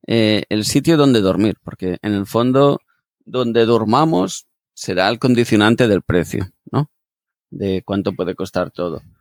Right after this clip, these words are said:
Así que una vez tengamos un poco cerrado el tema del dormir, que intentaremos que sea lo más barato posible, para que así la,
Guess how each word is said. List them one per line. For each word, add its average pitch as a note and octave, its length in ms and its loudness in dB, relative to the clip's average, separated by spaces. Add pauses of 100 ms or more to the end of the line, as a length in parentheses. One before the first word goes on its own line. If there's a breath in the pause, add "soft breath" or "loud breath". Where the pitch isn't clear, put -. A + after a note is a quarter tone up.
(280)
Así - 280 -6
que F#2 420 0
una A2 260 0
vez B2 360 0
tengamos A2 600 2
un A#2 100 -4
poco B2 240 -4
cerrado A2 760 0
el G2+ 340 -2
tema A2+ 240 2
del A2 100 2
dormir, A2+ 360 2
que D#2 320 -4 (100)
intentaremos G2 680 0
que A2 100 -2
sea A2+ 180 2
lo G2 120 0
más G#2 200 0
barato G#2+ 360 0
posible, A#2+ 500 -2 (480 soft breath)
para G#2 220 2
que F2+ 80 -2
así F#2 180 0
la, G#2 280 2